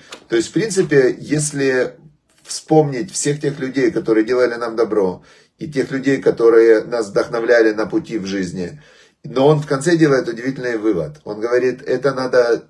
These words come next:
понять, чтобы их поблагодарить". Но лучшей благодарностью для них является самому вдохновлять других. Понять всю вот эту вот силу вдохновения, всю силу доброго слова, всю силу комплимента, всю силу,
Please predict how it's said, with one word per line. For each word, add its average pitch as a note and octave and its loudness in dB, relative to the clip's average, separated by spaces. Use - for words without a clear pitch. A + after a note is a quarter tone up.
понять, C#3 -2
чтобы - -4
их E3 -6
поблагодарить". A2+ 0
Но C3 -10
лучшей D3+ 2
благодарностью C3 2
для A2+ -2
них E3+ -6
является C3 0
самому C3 -2
вдохновлять B2 -2
других. G#2+ -8
Понять D3+ 2
всю - -2
вот C#3 2
эту C3 0
вот B2+ -4
силу B2+ 0
вдохновения, B2+ 0
всю - -10
силу B2+ -4
доброго A#2+ 2
слова, G#2+ 2
всю - -10
силу C3 -2
комплимента, A#2 -2
всю G2 -8
силу, C3 -4